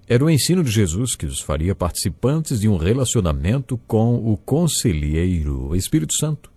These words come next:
E este relacionamento seria mais íntimo do que o relacionamento que tinham tido com Jesus durante os três anos do seu ministério.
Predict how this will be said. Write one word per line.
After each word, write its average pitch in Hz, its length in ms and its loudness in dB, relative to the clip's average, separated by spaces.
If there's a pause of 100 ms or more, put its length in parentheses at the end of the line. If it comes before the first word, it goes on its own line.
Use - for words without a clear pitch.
(600)
E 139 160 2
este 220 280 2
relacionamento 104 840 2
seria 90 320 0
mais 78 520 0
íntimo 143 440 2
do 120 140 0
que 143 120 0
o 123 100 2
relacionamento 95 800 0
que 104 100 -2
tinham 117 340 0
tido 143 260 -2
com 101 160 -2
Jesus 78 340 -2
durante 87 360 0
os - 160 -4
três 131 420 0
anos 190 340 2
do 156 120 0
seu 147 200 -2
ministério. 135 760 -2